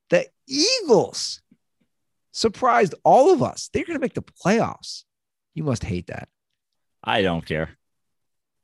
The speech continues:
Speaker 2: They're not good. I stand by that. They beat the Ra-, they beat the Redskins last week. The, the bottom line is, at this point in the N F L,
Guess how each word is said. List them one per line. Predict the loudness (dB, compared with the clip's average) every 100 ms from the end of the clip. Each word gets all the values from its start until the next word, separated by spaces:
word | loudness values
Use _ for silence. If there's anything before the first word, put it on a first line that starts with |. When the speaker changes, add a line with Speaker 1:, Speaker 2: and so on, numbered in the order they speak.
| _ _ _ _ _ _
Speaker 2:
They're | -2 0
not | 0 -2
good. | -2 -2 -6 _ _ _ -6
I | -6
stand | -2 -2 0
by | 0
that. | 0 -2 -4 _ _ _ _ _ _ -8
They |
beat | -4 -2
the | 0
Ra-, | 0 -2 -2
they | -2
beat | 0 0
the |
Redskins | 0 0 -2 -6 -4
last | -2 -2
week. | -4 -8 _ -20 -4
The, | -4 -2
the | -2
bottom | 2 2 2
line | 2 2
is, | 0
at | 0
this | -4 -2
point | -2 -2
in | 0
the | 0
N | 0
F | 0
L, | 0 0 -2